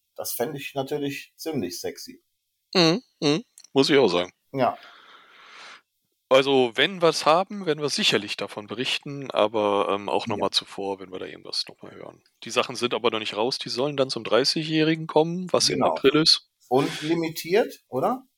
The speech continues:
Speaker 2: Limitiert und nur im Park, also nicht auf der Website.
Speaker 1: Ja, also wird da wahrscheinlich ein Riesenansturm drauf sein, aber wir versuchen, eins zu bekommen.
Speaker 2: Genau, also zwei.
Speaker 1: Zwei, ja,
Speaker 2: <laughs>
Speaker 1: jeder eins, genau, richtig.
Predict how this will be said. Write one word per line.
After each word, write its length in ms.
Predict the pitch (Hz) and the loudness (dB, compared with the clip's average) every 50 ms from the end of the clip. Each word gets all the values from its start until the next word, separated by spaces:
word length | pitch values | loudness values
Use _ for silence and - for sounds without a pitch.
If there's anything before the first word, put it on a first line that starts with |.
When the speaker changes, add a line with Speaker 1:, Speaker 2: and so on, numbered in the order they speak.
| _ _ - - - | _ _ -18 -8 -6
Speaker 2:
Limitiert 840 | - 135 117 120 139 139 127 117 - - - 151 156 180 202 185 - | -2 0 0 0 2 0 -2 -2 -2 -2 0 2 4 4 4 4 4
und 200 | - 135 135 135 | 0 0 0 0
nur 180 | 139 143 143 139 | 0 2 2 2
im 120 | 135 135 | 0 0
Park, 380 | - - 131 135 143 147 - - | 0 2 4 6 6 4 4 0
also 220 | - 123 131 131 | -2 -2 -2 -4
nicht 300 | 117 123 139 - - - | -4 -2 -2 0 0 0
auf 200 | 107 107 - - | 0 -2 -2 -2
der 180 | - 110 107 104 | 0 0 0 0
Website. 760 | 101 101 - - - - 95 92 90 - - - - - - - _ - | 0 0 2 2 2 2 2 -2 -4 -2 -2 -2 -2 -4 -8 -16 _ -18
Speaker 1:
Ja, 160 | - - - _ | -18 -18 -16 _
also 320 | - 104 110 113 110 107 104 | 0 0 0 0 -2 -2 -4
wird 160 | 120 120 120 | -2 2 4
da 100 | 117 110 | 4 4
wahrscheinlich 380 | - - - 107 107 104 107 113 | 4 2 0 -2 -4 -4 -4 -4
ein 60 | 110 | -4
Riesenansturm 840 | 107 117 127 139 127 120 117 - - 73 82 - - - 87 90 85 | -2 -2 -2 -2 -2 -4 -4 -4 -6 -6 -8 -10 -10 -8 -8 -8 -6
drauf 220 | 80 82 85 82 - | -6 -6 -6 -6 -6
sein, 360 | 85 85 87 95 107 127 - | -6 -4 -4 -2 -4 -4 0
aber 280 | - 113 127 156 175 165 | 4 6 8 8 8 6
wir 100 | 170 180 | 4 2
versuchen, 680 | 175 185 156 147 156 165 165 - 170 160 160 156 - _ | 2 2 2 2 -2 -4 -6 -8 -10 -12 -12 -14 -14 _
eins 280 | - 120 120 123 - - | -6 -6 -6 -6 -6 -10
zu 100 | - 123 | -12 -12
bekommen. 280 | 123 - - - - _ _ _ _ _ _ _ _ _ _ _ _ _ _ _ _ _ _ | -12 -12 -12 -14 -16 _ _ _ _ _ _ _ _ _ _ _ _ _ _ _ _ _ _
Speaker 2:
Genau, 340 | - 147 151 160 143 104 - - _ _ _ _ _ _ - | 0 0 2 2 2 -2 -4 -8 _ _ _ _ _ _ 0
also 180 | 117 113 104 101 | 0 0 2 0
zwei. 280 | - - 95 92 90 - _ _ _ _ _ _ _ _ _ | 0 0 2 0 0 -2 _ _ _ _ _ _ _ _ _
Speaker 1:
Zwei, 300 | - - 131 107 82 - - - | -2 2 4 4 2 2 -2 0
ja, 160 | 120 110 - | 0 2 2
Speaker 2:
<laughs> 60 | - 117 | 2 2
Speaker 1:
jeder 300 | 135 156 151 143 120 85 | 2 4 4 4 4 4
eins, 320 | 87 - 160 - - - | 2 0 -2 -6 -4 -4
genau, 200 | - - 82 - - - _ - | -4 -4 -4 -6 -10 -14 _ -12
richtig. 340 | - - - _ - _ | -12 -12 -14 _ -20 _